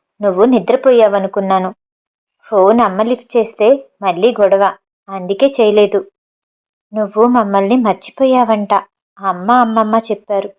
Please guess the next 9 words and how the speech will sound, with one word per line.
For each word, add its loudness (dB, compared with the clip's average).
చాలాసార్లు -2
నాతో. -2
ప్రశ్న 0
లాంటి 0
నింద. -6
చచ్చా, -6
నిన్ను -4
మర్చిపోవడం -2
ఏంట్రా? 0